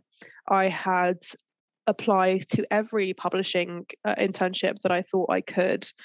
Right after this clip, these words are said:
um, in, in my second year of university, and I got rejected straight away. Like, for Penguin, there were, like, traffic light systems on these three questions you couldn't send a C V.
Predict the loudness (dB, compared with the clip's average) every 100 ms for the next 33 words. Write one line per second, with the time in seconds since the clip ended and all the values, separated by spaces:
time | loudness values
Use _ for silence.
0 | -20 -20 -4 0 2 2 -2 -6 -8 -2
1 | 0 0 -2 -6 -8 -12 _ _ _ _
2 | _ _ _ _ _ _ -20 _ -2 0
3 | 0 0 -2 -6 -4 -2 0 -2 -4 0
4 | 0 0 -2 -2 -2 -2 -2 -2 -2 -2
5 | -2 -6 -10 -6 -2 -4 -4 -4 -4 -4
6 | -14 -14 -4 0 0 0 0 0 0 -2
7 | -2 0 0 0 0 0 0 0 -4 0
8 | 0 0 0 -2 0 -2 -2 -4 -2 -2
9 | 0 0 0 2 2 2 -4 -6 -10 -8
10 | -8 -10 -4 -4 -4 -4 -2 -2 -2 -6